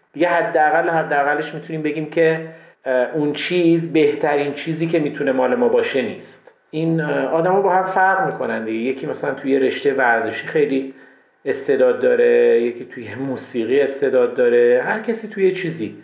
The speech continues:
استعداد داره. آدم باید اونو بگرده پیدا کنه و اون، اه، چیزی که مال خودشه، چیزی که به خاطر اون،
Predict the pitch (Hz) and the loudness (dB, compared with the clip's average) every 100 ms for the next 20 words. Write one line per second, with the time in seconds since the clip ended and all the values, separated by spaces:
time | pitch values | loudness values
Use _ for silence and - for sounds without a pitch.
0 | - _ _ _ - 120 - 120 113 110 | -20 _ _ _ -8 -8 -4 -2 0 2
1 | 107 123 139 151 156 165 - - - 156 | 2 2 2 0 2 0 -2 -14 -8 -4
2 | 170 180 170 175 175 170 175 151 139 147 | -2 0 2 2 2 0 -2 0 2 2
3 | - 175 170 165 170 170 - - - _ | 2 0 0 0 2 2 -2 -12 -20 _
4 | _ _ _ 147 151 160 156 139 127 120 | _ _ _ -8 -4 -4 0 0 2 0
5 | 117 - 143 - 165 175 151 135 127 - | -4 -8 -10 -6 0 0 2 0 0 0
6 | 127 113 - - 139 127 107 - 117 123 | -2 -2 -6 0 2 2 0 -4 -12 -2
7 | 147 147 - - - _ _ 131 143 143 | 0 0 -4 -18 -20 _ _ -2 0 2
8 | 143 135 135 127 127 123 127 | 0 0 2 2 2 -2 -6